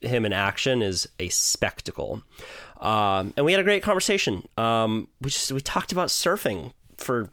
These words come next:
a couple hours. I got kinda high. That's why if you're like, "Kyle, why, <laughs> why, why do you sound like such an idiot, dude?" I think that I can give myself permission to get high,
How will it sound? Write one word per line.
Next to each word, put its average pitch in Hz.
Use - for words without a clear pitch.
a -
couple 180
hours. 131
I -
got -
kinda -
high. -
That's -
why 113
if 107
you're 117
like, 107
"Kyle, 160
why, 120
<laughs> 165
why, 180
why 170
do -
you 185
sound 247
like 247
such 180
an 165
idiot, 139
dude?" 131
I 131
think 165
that 160
I 147
can 135
give 117
myself 107
permission 92
to 95
get -
high, 95